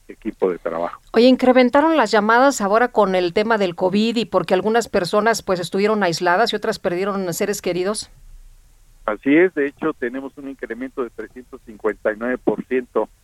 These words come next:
Speaker 1: en los reportes que tienen que ver con apoyo psicológico general, comparando el periodo este que está concluyendo con el año dos mil veintiuno con respecto al dos mil diecinueve.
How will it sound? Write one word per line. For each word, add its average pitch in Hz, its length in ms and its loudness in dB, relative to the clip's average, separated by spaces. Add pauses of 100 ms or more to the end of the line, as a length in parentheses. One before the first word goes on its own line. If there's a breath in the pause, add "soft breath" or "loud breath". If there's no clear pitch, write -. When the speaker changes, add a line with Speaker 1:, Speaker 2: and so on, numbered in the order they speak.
(240)
Speaker 1:
en 110 160 -6
los 110 140 0
reportes 123 480 -4
que - 120 -8
tienen 120 240 -6
que 120 120 -4
ver 120 160 0
con 107 200 -2
apoyo 117 480 -4
psicológico 110 680 -6
general, 123 520 -4 (380)
comparando 143 880 -2 (360)
el 107 140 -20 (500)
periodo 120 440 -2
este 123 240 -10
que - 60 -20
está - 180 -6
concluyendo 120 640 -14
con 117 180 -12
el 117 140 -10
año 131 320 -6 (300)
dos 104 180 -8
mil 127 160 -10
veintiuno 120 540 -6
con 110 180 -2
respecto 117 580 0
al 104 140 -6
dos 104 200 -12
mil 107 140 -18
diecinueve. 104 520 -6